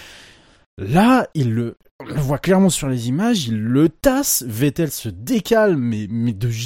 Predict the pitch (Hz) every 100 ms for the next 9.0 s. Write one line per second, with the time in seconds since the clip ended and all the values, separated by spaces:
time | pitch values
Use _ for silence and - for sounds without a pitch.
0 | 123 330 185 - 233 208 185 180 226 -
1 | 110 117 135 165 - 139 127 123 - 196
2 | 190 175 170 175 180 190 117 120 156 170
3 | 170 - 160 185 170 - 117 110 101 -
4 | 180 - 196 175 113 98 98 95 123 -
5 | 113 _ - 160 - 95 - - 247 349
6 | - - - - - - 277 - 156 147
7 | 131 143 202 262 147 180 196 262 262 147
8 | - 190 151 135 180 185 151 170 202 143